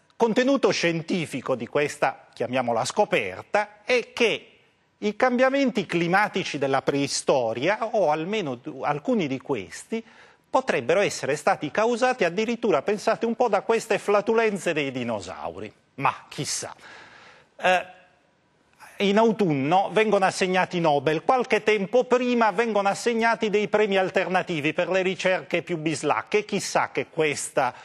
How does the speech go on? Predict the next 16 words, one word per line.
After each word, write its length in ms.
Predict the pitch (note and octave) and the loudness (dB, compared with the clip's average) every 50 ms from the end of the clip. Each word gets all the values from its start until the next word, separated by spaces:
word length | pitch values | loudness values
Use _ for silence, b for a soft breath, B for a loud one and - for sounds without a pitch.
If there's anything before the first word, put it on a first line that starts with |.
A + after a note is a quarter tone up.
| B B B | B B B
sulle 520 | B - - - D#3 D3 C3+ C3 C3 C3 | B -14 -8 -2 -2 -2 0 0 0 -2
emissioni 920 | B2+ B2+ C3 A#2 - - - D3 D3 C#3+ C#3 C3+ A#2+ A#2+ A#2+ A#2 - _ _ _ _ _ _ _ _ _ _ _ _ - | -2 -2 -4 -6 -6 -6 -4 0 0 2 2 2 0 -2 -4 -8 -8 _ _ _ _ _ _ _ _ _ _ _ _ -6
gassose 760 | C3+ C#3 D#3 D3+ C#3+ - - - F3+ D#3 C#3+ C3 - C#3+ B2 | -2 0 0 0 0 -2 -4 0 2 2 2 2 0 -2 0
dei 140 | B2+ C3 A#2+ | 0 -2 -2
dinosauri 600 | C3 B2+ A#2+ C3+ C3 A#2 C3+ B2+ B2 A#2+ A2+ A#2+ | -2 -2 -2 -2 0 0 0 0 0 0 -2 -2
non 200 | A#2 A#2+ A2+ A2 | -2 -4 -4 -2
possa 300 | - C3 - - - C3 | -4 -4 -4 -2 -2 -2
vincere, 460 | A2 A#2 A2 G#2 G2+ - B2+ B2 C3 | -2 -2 -6 -6 -6 -4 -2 -2 -4
se 160 | B2+ - D3 | -4 -2 -4
non 200 | C3+ B2+ C#3 C#3+ | -2 -2 -2 -2
vincerà, 580 | A#2+ C3+ B2+ A#2 - C#3 B2 A#2+ A2 G#2+ - _ _ | -4 -4 -6 -6 -4 -2 0 0 -2 -4 -8 _ _
diciamo 400 | - C3 B2 - C3+ A2+ A2+ G#2+ | -6 -6 -4 -2 -4 -4 -4 -4
che 80 | - B2+ | -6 -6
in 120 | A#2+ A2 | -8 -6
pole 200 | - B2+ A2+ G2 | -6 -6 -6 -6
position. 600 | - - A#2+ G#2 F#2 E2+ E2 F2 - - A#2+ G#2+ | -6 -8 -8 -8 -8 -12 -14 -12 -10 -8 -8 -10